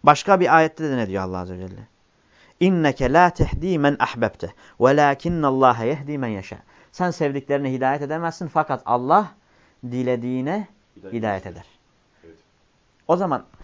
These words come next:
Speaker 1: Nebi sallallahu aleyhi ve selleme ispat edilen hidayet hangisi? Hidayetü il-, irşad
Speaker 2: İrşad.
Speaker 1: vel beyan ve dilale.
Speaker 2: Evet.
Speaker 1: Nefyedilen hidayet hangisi? Hidayetü
Speaker 2: Hidayetü
Speaker 1: tevfik.
Speaker 2: tevfik. Tabii.
Speaker 1: Nebi sallallahu aleyhi ve sellem amcasına hidayet etmiş midir?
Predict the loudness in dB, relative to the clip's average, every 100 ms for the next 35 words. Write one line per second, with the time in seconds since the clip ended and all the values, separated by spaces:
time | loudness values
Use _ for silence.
0 | -2 2 2 2 -2 0 -2 -2 -6 -10
1 | -4 -4 -2 -4 -4 -4 -6 -2 -2 -2
2 | -6 -8 -8 -12 -14 _ _ _ _ -8
3 | 4 4 4 -2 -12 -6 -6 -4 -6 -4
4 | -6 -6 -8 -4 -2 0 -2 0 -4 0
5 | 0 0 -4 -6 -12 -20 -20 _ _ _
6 | -4 -2 -2 -4 -4 -4 -2 -4 -4 -14
7 | -14 -14 -18 _ _ _ -8 -4 -4 -6
8 | -10 -8 -8 -8 -14 -20 _ _ -20 _
9 | -4 -2 -2 -6 -6 -4 -4 -4 -6 -8
10 | -6 0 -2 -2 -10 -12 -12 -12